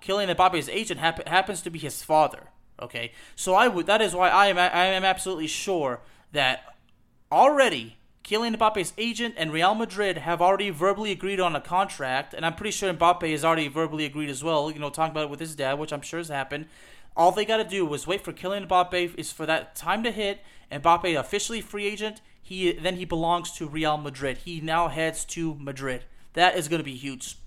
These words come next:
But like I said, mark my words, it's gonna happen just like that,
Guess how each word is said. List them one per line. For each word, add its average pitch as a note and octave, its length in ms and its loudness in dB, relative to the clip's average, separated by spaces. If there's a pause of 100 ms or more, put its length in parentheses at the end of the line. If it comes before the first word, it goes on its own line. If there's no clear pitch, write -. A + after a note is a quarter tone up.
But C#3+ 80 -6
like E3 200 -4
I G#3 40 -4
said, G3+ 300 -2
mark E3+ 220 -4
my G#3+ 100 -2
words, G#3+ 360 -4 (280)
it's E3+ 160 -10
gonna F#3 160 0
happen F#3+ 380 0 (180)
just F3+ 460 4 (240)
like D3 300 4 (520)
that, - 380 2